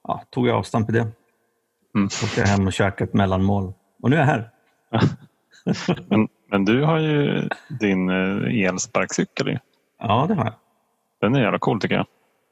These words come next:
Speaker 1: Ja. Den funkar inte så jättebra att hämta hunden med dock.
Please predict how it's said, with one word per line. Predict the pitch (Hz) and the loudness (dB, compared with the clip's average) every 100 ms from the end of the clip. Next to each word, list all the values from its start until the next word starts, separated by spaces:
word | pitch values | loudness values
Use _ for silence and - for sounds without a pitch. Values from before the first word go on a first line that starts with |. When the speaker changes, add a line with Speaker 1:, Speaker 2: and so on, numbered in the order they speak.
| _ | _
Speaker 1:
Ja. | 104 123 180 165 - _ _ _ - _ _ _ _ _ _ _ | -2 -2 -2 -8 -14 _ _ _ -20 _ _ _ _ _ _ _
Den | 110 113 | 0 0
funkar | 127 113 120 | 0 0 0
inte | 110 | 0
så | - - 113 104 | -6 -4 -2 0
jättebra | 110 110 - 123 | -2 -2 -2 0
att | 107 | 2
hämta | 101 - | 2 4
hunden | 135 107 95 | 4 4 2
med | - | 0
dock. | - - - | -2 -6 -16